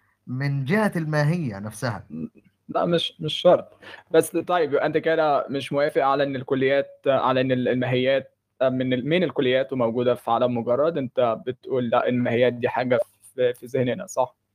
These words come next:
Speaker 1: الماهيات اللي إحنا اتكلمنا عليها دي يا،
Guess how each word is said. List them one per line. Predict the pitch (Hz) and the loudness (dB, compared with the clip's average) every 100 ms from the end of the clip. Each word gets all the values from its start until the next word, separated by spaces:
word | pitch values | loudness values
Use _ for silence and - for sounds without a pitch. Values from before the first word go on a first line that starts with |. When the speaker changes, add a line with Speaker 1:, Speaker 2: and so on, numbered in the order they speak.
| _ _ _ _ _ _ _ _ _ _ _ _ _ - | _ _ _ _ _ _ _ _ _ _ _ _ _ -8
Speaker 1:
الماهيات | 117 117 120 143 180 | -4 -2 0 0 2
اللي | 160 135 143 | 0 0 0
إحنا | 147 131 | 0 -2
اتكلمنا | - 127 151 147 | -4 -2 0 0
عليها | 117 143 135 | -2 0 0
دي | 117 131 | -2 -2
يا، | 123 | -2